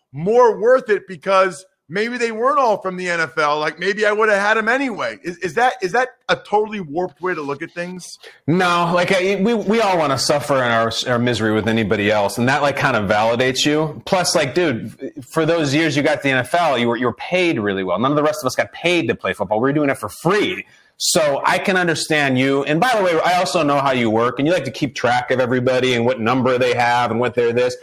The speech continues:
Speaker 2: Like, you always have an inventory of everybody's everything. So that does not make, uh, a, a surprise for me that you wanted to hear that guy suffering. It's fine. I do the same thing.
Speaker 1: All right, last question.
Speaker 2: Yeah.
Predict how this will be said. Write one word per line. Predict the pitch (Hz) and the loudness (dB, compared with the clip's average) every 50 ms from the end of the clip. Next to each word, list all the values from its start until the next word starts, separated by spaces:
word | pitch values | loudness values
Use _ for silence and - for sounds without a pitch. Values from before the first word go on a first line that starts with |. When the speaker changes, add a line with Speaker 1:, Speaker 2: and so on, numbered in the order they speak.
| - - - | -18 -6 -4
Speaker 2:
Like, | 143 147 139 | -4 -2 0
you | 180 196 | 0 0
always | 208 208 202 175 | 2 2 0 0
have | 185 180 156 151 | 0 0 0 0
an | 147 | 0
inventory | 151 143 147 135 127 135 127 120 113 | 0 0 0 -2 0 0 0 2 2
of | 113 117 | 2 0
everybody's | 117 113 127 117 104 113 110 107 107 | 0 0 0 0 2 0 0 2 2
everything. | 143 156 131 120 110 107 104 98 98 _ _ _ _ - | 0 0 0 -2 0 0 -2 -4 -4 _ _ _ _ -10
So | - - 170 151 139 - 135 127 | -2 0 0 0 0 -2 -2 0
that | 160 170 190 190 185 | 0 0 0 0 0
does | 165 147 | 0 0
not | 156 156 151 143 | 2 0 0 2
make, | 143 143 131 131 - 143 139 - - | 0 -2 -2 -4 -10 -16 -16 -12 -4
uh, | 131 | 0
a, | 127 123 120 117 - 117 120 120 113 - 127 117 117 120 | 0 2 0 0 0 -2 -4 -4 -4 -8 -10 -4 -4 -4
a | |
surprise | - - 107 - 139 127 120 117 - | -4 -4 -4 -2 0 0 0 -2 -2
for | - 113 110 | -4 -2 0
me | 113 113 107 104 | 0 2 0 0
that | 104 101 | -2 -2
you | 107 107 | 0 0
wanted | 110 110 107 107 98 101 101 98 98 98 | 2 2 0 0 0 0 0 -2 -2 -8
to | 107 | -14
hear | 107 117 123 107 | -6 -4 -4 0
that | 98 110 107 107 - | 0 0 0 0 0
guy | 98 92 | -2 -2
suffering. | - - - 104 95 - 95 92 107 160 | -2 -2 -2 -2 -2 -2 -4 -4 -4 -4
It's | 180 - | -4 -4
fine. | - 92 85 92 101 117 | -4 -2 -2 -2 -2 -2
I | 135 151 | -2 -2
do | 147 170 | -2 -2
the | 156 147 | -4 -4
same | - - 127 113 | -4 -4 -6 -6
thing. | - - 85 - _ _ _ _ _ _ _ _ _ - 208 | -6 -10 -12 -12 _ _ _ _ _ _ _ _ _ 0 2
Speaker 1:
All | 202 190 | 4 4
right, | 190 175 175 | 4 2 2
last | 180 175 180 202 226 220 - - | 2 2 4 4 2 0 -2 -4
question. | 185 185 160 139 - - - 98 85 80 82 _ _ _ | -2 0 0 0 -2 -8 -12 -14 -18 -18 -20 _ _ _
Speaker 2:
Yeah. | - 113 92 80 - | -4 -4 -4 -4 -6